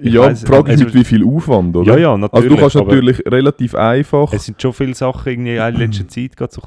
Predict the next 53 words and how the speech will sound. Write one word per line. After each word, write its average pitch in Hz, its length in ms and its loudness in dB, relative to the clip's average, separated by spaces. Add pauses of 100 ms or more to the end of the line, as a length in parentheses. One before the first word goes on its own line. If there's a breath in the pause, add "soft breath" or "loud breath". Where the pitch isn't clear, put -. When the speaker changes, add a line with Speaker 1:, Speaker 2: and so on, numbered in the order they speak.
Speaker 1:
bisschen 117 100 -6
<laughs> - 20 -10
aufgedeckt - 420 -16
worden. 107 360 -12
Speaker 2:
Ja, 117 140 0
das 127 120 -6
stimmt, 147 200 0
aber 117 160 2 (300)
Wikipedia, 139 640 0
also 104 160 0
Wikipedia 117 460 0
Speaker 1:
Ja. 104 180 0 (340)
Speaker 2:
ist - 100 -10
so 120 120 4
ein 104 140 -2
halb 120 260 2
gutes 143 260 0
Beispiel, 135 320 -2
aber 104 140 0
Speaker 1:
Ja. 101 80 -2
Speaker 2:
Wikipedia 127 340 0
kannst 104 220 -2
du 107 80 -2
halt 101 320 2
jederzeit 123 600 -2
umschreiben. 135 760 -2
Speaker 1:
Ja. 104 280 -4 (120)
Speaker 2:
Und 113 120 2
es 110 60 -2
hat, 117 80 2
natürlich 139 460 2
gibt's - 500 -6
ein, 123 80 -2
Speaker 1:
Ja, 117 200 0
Speaker 2:
ein 107 60 -2
Speaker 1:
das 110 100 0
stimmt. - 180 -10
Speaker 2:
Tracking, 151 360 2
aber 113 140 4
grundsätzlich 120 600 2
kannst 110 240 0
du 110 40 -6
das 107 160 2
jederzeit 110 520 -2
Speaker 1:
Ja. - 60 0
Speaker 2:
umschreiben 131 540 0
und 107 140 2
einfach 143 160 0
etwas 107 220 -2
anderes 110 280 0
dort - 180 -8
reinschreiben. 98 440 -4
Speaker 1:
Voll. - 220 -4